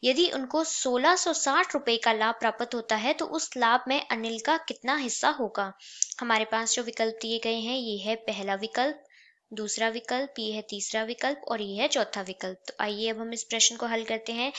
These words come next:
जैसा कि हम जानते हैं, लाभ बराबर होता है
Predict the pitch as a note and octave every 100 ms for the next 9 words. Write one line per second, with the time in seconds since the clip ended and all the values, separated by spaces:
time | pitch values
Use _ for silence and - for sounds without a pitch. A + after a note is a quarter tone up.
0 | - - - G#3+ A3+ C4+ D4+ C#4+ B3+ A3
1 | G#3 G#3 G3+ A#3 A#3 C4+ C#4+ G#3+ G#3 B3+
2 | D#4 A#3 G#3 F#3+ G#3 A3+ G#3+ - G3 G3
3 | G3+ B3+